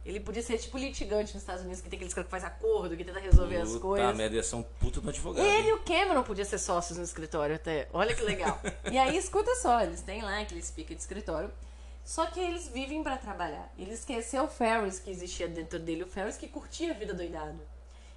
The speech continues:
Speaker 1: Entendeu? E aí chegou um dia que ele chega em casa, ele chega em casa, ele olha pros filhos dele,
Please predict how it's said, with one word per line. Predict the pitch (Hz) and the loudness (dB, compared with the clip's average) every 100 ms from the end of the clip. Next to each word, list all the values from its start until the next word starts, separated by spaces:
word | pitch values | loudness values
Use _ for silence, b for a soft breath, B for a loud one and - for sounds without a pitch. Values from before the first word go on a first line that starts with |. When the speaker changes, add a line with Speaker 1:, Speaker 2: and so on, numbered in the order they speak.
| - | -12
Speaker 1:
Entendeu? | 175 165 180 175 208 - B - | -10 -8 -4 -4 -6 -10 B 0
E | |
aí | 285 311 | 2 4
chegou | 339 330 | 4 4
um | 311 | 2
dia | 247 240 | 0 -2
que | |
ele | 220 | -2
chega | 214 185 226 | -2 -2 0
em | 370 | -2
casa, | - 269 170 170 175 226 339 - | 4 6 6 2 -2 -4 -4 -10
ele | 180 | -14
chega | 170 160 185 | -12 -10 -8
em | 233 | -6
casa, | 214 170 196 | -4 -4 -6
ele | 269 277 | -4 0
olha | 214 - 277 269 | 4 4 2 -6
pros | 240 - | -6 -6
filhos | 196 180 | -6 -6
dele, | 175 170 170 | -6 -6 -6